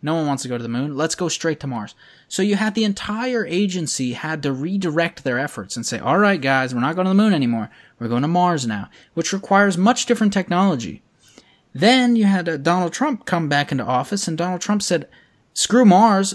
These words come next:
we're, let's go to the moon first." And so you have this agency in this limbo all the time, going back and forth, not being able to sort of make heads and tails of what they're supposed to be doing. What I think, Kev, is that if we can get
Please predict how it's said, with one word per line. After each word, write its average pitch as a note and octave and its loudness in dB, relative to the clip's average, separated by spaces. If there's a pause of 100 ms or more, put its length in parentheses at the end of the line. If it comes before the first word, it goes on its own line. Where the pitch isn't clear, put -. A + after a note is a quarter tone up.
(100)
we're, D#3+ 2
let's G3 0
go A#3+ 8
to A3+ 6
the F#3 4
moon E3+ 4
first." - -8 (480)
And E3+ -2
so G#3 2
you G3+ 4
have A3 0
this G#3 2
agency G3 -2
in A#2 -4
this B2 -6 (440)
limbo C3+ 0
all A2+ -8
the A2 -12
time, A2 -8
going D#3+ -4
back D#3 -6
and C3+ -10
forth, F3+ -2
not F#3+ 0
being F#3 -2
able F3+ -4
to C3+ -8
sort F3+ -4
of B2 -6 (380)
make F3+ -2
heads F3+ -4
and C#3 -4
tails F#3 -4
of B2 -8
what F3+ -6
they're F#3 -4
supposed F#3 -2
to - -8
be C#3+ -2
doing. E3+ 2 (920)
What C#3+ 4
I F#3+ 2
think, A3+ 0
Kev, A2+ -12 (500)
is C#3+ -6
that F3+ 2
if D#3+ -2
we B3 -2
can D#3+ -4
get F#3 -4